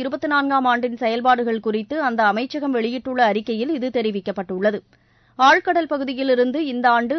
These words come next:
மொத்தம் நான்காயிரத்து நூற்று முப்பத்து நான்கு கிலோ போதைப் பொருட்கள் பறிமுதல் செய்யப்பட்டுள்ளதாக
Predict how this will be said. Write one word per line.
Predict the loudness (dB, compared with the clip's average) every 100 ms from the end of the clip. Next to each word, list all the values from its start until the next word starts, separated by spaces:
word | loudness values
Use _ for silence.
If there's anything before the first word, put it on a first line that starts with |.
| -2
மொத்தம் | -4 -4 -2
நான்காயிரத்து | 0 0 0 0 0 -4 -4 -4
நூற்று | -4 -6
முப்பத்து | -6 -4 -2 0
நான்கு | 0 -2 -4
கிலோ | 0 0
போதைப் | 0 0 -2
பொருட்கள் | -2 -6 -4 -2 0
பறிமுதல் | 0 -2 -4 -6
செய்யப்பட்டுள்ளதாக | -6 -6 -6 -4 -2 0 0 2